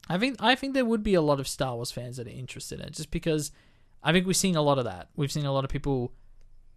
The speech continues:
you know, "Oh, I regret what I said. I wish George Lucas didn't sell it off. You know, Disney ruined it even more than he did." I, I generally think it would, I wouldn't say successful, but there would be an interest in there from a crowd.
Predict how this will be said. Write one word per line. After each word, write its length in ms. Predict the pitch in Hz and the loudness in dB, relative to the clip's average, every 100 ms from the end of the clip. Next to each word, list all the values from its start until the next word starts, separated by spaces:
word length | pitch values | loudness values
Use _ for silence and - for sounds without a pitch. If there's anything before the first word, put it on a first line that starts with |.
| - | -8
you 120 | 156 151 | 0 2
know, 140 | 135 | 4
"Oh, 200 | 147 160 | 6 8
I 100 | 156 | 8
regret 380 | 151 147 160 156 | 8 6 8 6
what 160 | 151 143 | 6 2
I 60 | |
said. 360 | 131 - 139 135 | 2 2 4 4
I 60 | 131 | 2
wish 180 | 143 | 0
George 280 | - 135 131 | 0 -2 0
Lucas 220 | 131 127 - | -4 -4 -2
didn't 200 | 139 131 | -2 -2
sell 320 | - 123 123 | 0 0 0
it 80 | 120 | 0
off. 300 | 123 127 - | 0 0 -4
You 100 | 131 | -6
know, 240 | 127 117 | -2 -4
Disney 360 | 127 139 143 135 | -2 -2 -2 -2
ruined 280 | 135 139 127 | 0 0 0
it 60 | |
even 220 | 131 127 | -2 0
more 160 | 127 127 | 0 -2
than 100 | 117 | -4
he 220 | 139 123 | -6 -6
did." 440 | 127 120 117 - - - - _ _ - - | -4 -4 -4 -10 -16 -20 -20 _ _ -10 2
I, 320 | 156 170 147 - | 6 6 4 0
I 160 | 165 175 | 2 4
generally 380 | 147 127 104 | 4 2 -2
think 300 | 113 120 117 | -6 -10 -8
it 20 | 131 | -8
would, 160 | 131 - _ - _ _ _ - 175 - - | -8 -12 _ -20 _ _ _ -18 -18 -12 0
I 40 | |
wouldn't 200 | 185 151 | 2 2
say 160 | - 123 | 0 -2
successful, 640 | 107 - 147 131 - 113 | -4 0 0 0 -2 -8
but 260 | 127 113 - - _ _ | -8 -8 -10 -20 _ _
there 120 | 151 | 6
would 160 | 156 156 | 6 4
be 160 | 147 131 | 2 0
an 80 | |
interest 420 | 127 131 123 - 120 | -2 -4 -6 -6 -8
in 120 | 120 | -10
there 260 | 123 147 - - - _ _ | -8 -8 -10 -18 -20 _ _
from 200 | - 131 | -4 0
a 140 | 127 | -2
crowd. 460 | 123 127 107 - | -2 -4 -4 -8